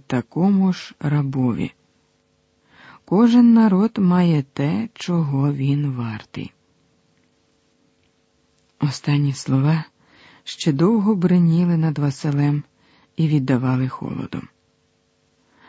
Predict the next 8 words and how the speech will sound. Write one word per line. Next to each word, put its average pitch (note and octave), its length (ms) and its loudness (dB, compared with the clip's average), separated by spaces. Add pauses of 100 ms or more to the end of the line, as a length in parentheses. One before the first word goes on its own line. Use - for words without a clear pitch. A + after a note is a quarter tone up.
(140)
Голос A3+ 520 2
отця F#3 640 0 (120)
тік D#3 280 -2
спокійно, F3 840 0 (400)
як D#3 220 0
чистий, G3 840 -2
неголосний C#3+ 840 0
потічок. - 840 -8